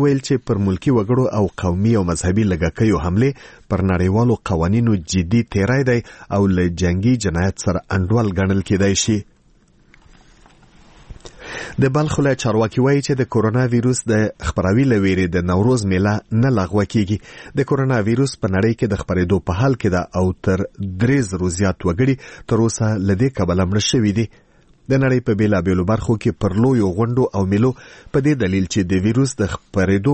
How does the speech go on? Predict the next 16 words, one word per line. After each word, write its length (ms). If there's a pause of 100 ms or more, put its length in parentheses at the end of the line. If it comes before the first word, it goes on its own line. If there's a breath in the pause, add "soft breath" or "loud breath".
(100)
مخنیوی 560
وشي 280 (120)
بندیز 300 (100)
لګېدلی 480
دی. 80 (380 loud breath)
خو 160
د 140
بلخ 240
د 140
اطلاعاتو 440
او 60 (160)
فرهنګ 360 (100)
د 100
ریاست 460
مرستیال 420 (340 loud breath)
عطا 160